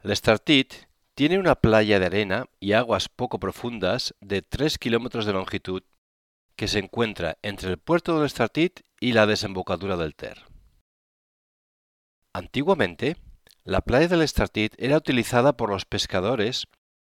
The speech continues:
para dejar las barcas cuando hacía mal tiempo. Actualmente, es ideal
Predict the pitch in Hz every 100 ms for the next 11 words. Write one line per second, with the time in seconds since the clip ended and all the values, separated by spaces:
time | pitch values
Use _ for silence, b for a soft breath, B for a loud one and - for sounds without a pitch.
0 | _ - 107 104 101 147 170 - 107 98
1 | 98 131 143 160 - - 98 95 - 123
2 | 120 95 - 85 80 69 - - _ _
3 | _ _ _ _ _ _ _ _ _ _
4 | _ _ - 80 - 101 92 104 120 175
5 | 185 _ _ _ _ - 104 - 117 104
6 | 95 123 107 76